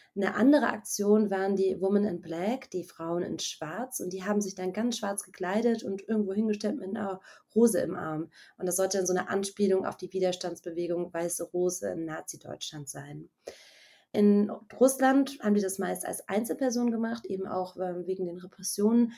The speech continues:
im Ausland, aber auch oft als ganze Gruppen. Und es gab viele weitere kreative Aktionen, wie zum Beispiel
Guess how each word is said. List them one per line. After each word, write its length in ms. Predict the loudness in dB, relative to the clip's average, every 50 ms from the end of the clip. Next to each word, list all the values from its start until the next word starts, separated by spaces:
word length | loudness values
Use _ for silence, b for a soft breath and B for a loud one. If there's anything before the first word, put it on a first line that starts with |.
| B B B
im 160 | -2 -2 -2
Ausland, 440 | -2 -2 -2 -2 0 2 2 2 2
aber 180 | 0 -2 -4
auch 160 | -6 -6 -8
oft 180 | -10 -10 -10 -10
als 140 | -12 -10 -8
ganze 260 | -8 -8 -8 -8 -10
Gruppen. 480 | -12 -12 -12 -12 -10 -10 -10 -10 -12 -14 _ _ _ _ _ _ _ _ _ _ _ _ _ _ _ -2
Und 120 | 2 2
es 120 | 2 2
gab 200 | 2 -2 -4 -4
viele 340 | -2 0 2 4 4 4 2
weitere 580 | 2 0 0 0 -2 -2 -2 0 2 2 2 0
kreative 540 | -2 0 0 2 2 2 2 0 0 0 0
Aktionen, 640 | -2 -4 -6 -6 -4 -2 -2 0 0 0 0 0 B B B B B B
wie 100 | 0 0
zum 180 | 2 2 2 2
Beispiel 540 | 4 4 2 2 0 -2 0 0 0 0